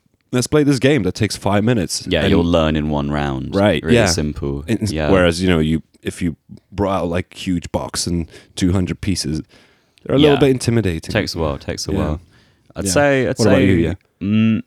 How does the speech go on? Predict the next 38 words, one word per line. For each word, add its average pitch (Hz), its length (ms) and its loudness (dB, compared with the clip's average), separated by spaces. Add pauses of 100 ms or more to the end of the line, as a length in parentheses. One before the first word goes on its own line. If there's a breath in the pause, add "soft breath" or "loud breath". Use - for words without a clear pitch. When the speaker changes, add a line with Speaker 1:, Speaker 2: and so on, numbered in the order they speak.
(140)
Speaker 2:
video 160 320 2
game 151 180 2
series, 113 460 0
I 104 80 2
like 139 220 2
a 98 40 0
lot 85 160 2
of 69 60 -4
video 73 260 -2
games. 69 300 -4
I 76 40 -2
used 78 120 -6
to - 40 -16
play 76 160 -2
them 67 140 -4
a 65 40 -4
lot. 65 320 -4
I - 40 -6
don't 92 180 0
play 95 120 0
them 78 120 -2
quite - 280 -2
so - 100 -6
much - 240 -6
anymore, 65 300 -6
but 64 120 -6
my 92 100 -2
favorite 117 420 0
series, 76 720 -2 (420 soft breath)
probably 139 320 2
the 90 120 2
BioShock 76 580 -2
series. 69 480 -4
Speaker 1:
Oh, 90 160 6
really? 78 260 2
Speaker 2:
Like, 82 400 -2
the 107 120 -2
first - 540 0